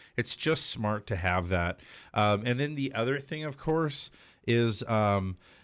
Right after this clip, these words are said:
a part of every, it's, it's law, but it's a part of every loan transaction we do where an appraisal's involved, is making sure that your water heater is braced,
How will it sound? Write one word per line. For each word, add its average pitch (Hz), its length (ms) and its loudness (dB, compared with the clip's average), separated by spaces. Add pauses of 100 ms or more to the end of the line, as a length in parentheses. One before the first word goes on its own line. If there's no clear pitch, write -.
(140)
a 117 100 2
part 127 360 4
of 117 140 2
every, 127 640 0
it's, 117 420 -2
it's 113 240 -2
law, 120 600 4
but 110 120 -2
it's - 140 -2
a 110 40 -6
part 117 240 2
of 104 100 2
every 110 220 4
loan 113 240 0
transaction 113 760 -2
we 120 120 -2
do 120 220 2
where 113 200 4
an 107 60 2
appraisal's 110 560 2
involved, 101 460 2
is 98 120 0
making 104 280 -2
sure 107 200 -2
that 101 220 0
your 101 100 0
water 98 340 2
heater 92 340 0
is 87 140 -2
braced, 92 520 -4